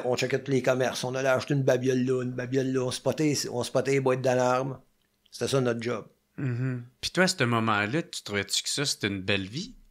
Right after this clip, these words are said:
Speaker 1: Ah oui.
Speaker 2: Ouais ?
Speaker 1: Ah ouais, sniffer de la coke, les poches pleines d'argent avec des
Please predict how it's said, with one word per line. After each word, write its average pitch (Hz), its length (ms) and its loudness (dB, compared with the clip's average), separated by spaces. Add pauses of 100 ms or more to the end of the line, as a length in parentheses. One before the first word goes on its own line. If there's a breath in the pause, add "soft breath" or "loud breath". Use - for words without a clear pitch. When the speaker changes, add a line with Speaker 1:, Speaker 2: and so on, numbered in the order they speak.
(160)
Speaker 1:
Ah - 260 -8
oui. 98 220 -8 (400)
Speaker 2:
Ouais ? 139 320 0 (240)
Speaker 1:
Ah 95 120 -8
ouais, 101 120 -8
sniffer 120 460 0
de 120 80 -6
la 113 120 0
coke, 139 300 0
les 123 100 -4
poches 123 260 -4
pleines 123 260 0
d'argent 110 340 -2
avec 127 300 -4 (120)
des 113 140 -8